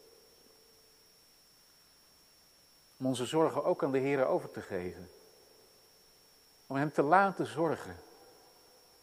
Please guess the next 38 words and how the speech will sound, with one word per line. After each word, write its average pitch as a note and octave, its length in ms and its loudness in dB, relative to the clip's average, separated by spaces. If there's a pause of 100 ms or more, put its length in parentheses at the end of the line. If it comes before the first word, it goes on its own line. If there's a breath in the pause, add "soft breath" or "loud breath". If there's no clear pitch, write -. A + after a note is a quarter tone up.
(240 soft breath)
In F#3 320 4
het G#3 120 2
besef G#3 420 4 (400 loud breath)
van, F#3 120 8
ja, F3+ 60 10
ik F#3+ 160 8
kan G#3+ 160 10
me G3 60 6
er F3+ 80 8
nou F3 220 10
enorm G#3 440 8
veel F#3 180 8
zorgen F#3 360 8
over D3 220 6
maken, C3+ 340 6
maar D3+ 200 4 (400)
als D#3 240 6
de D#3+ 100 6
Heere F#3+ 720 10
het D#3+ 160 6
huis E3 380 8
niet D#3+ 220 -2
bouwt, C#3+ 500 4 (2500)
dan C#3+ 180 8
is C3 100 4
het - 140 -12
toch - 180 -6
te C#3 120 0
vergeefs - 420 2
wat G2+ 100 -8
ik G2 120 -8
doe. F2+ 100 -12 (640)
En D#3+ 120 6
als F#3 180 8
de F3+ 120 10
Heere G3+ 360 12
het D#3+ 220 6
zegent, G#3 600 8